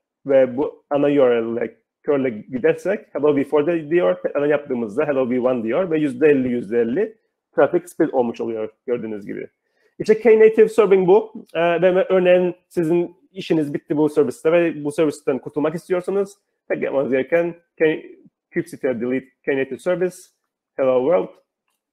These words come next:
Bu bütün her şeyi, em, bir anda bütün podları, her şeyi silip sizi baş,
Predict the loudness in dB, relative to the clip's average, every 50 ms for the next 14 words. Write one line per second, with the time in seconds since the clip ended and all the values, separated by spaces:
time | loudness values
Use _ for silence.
0 | _ _ _ _ _ _ _ _ _ _ _ _ _ _ _ _ _ _ _ _
1 | _ _ -8 -4 0 0 0 0 0 -2 -10 _ _ _ _ -16 -8 -4 -4 -2
2 | 0 0 -2 -2 -2 -2 -2 -2 -2 -4 -6 -8 _ _ _ _ _ _ _ _
3 | _ _ _ -6 -4 -2 -2 -2 -2 -4 -4 -6 -8 -12 _ _ _ _ _ _
4 | _ _ _ _ _ _ _ _ _ -2 2 2 2 2 2 0 0 0 0 0
5 | -4 -8 -14 -14 -12 -8 -6 -6 -4 -2 -2 -2 -2 0 -2 -2 0 0 0 0
6 | -2 -4 -4 -2 -2 -2 -2 -2 -6 _ _ -8 -6 -6 -4 -2 -2 -2 -2 -4